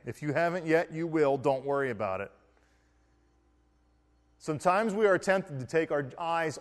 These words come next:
off Jesus while we wait.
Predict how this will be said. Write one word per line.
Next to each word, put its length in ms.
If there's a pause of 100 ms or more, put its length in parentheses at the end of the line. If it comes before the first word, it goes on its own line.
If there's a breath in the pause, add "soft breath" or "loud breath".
off 240
Jesus 720 (480)
while 280
we 140
wait. 520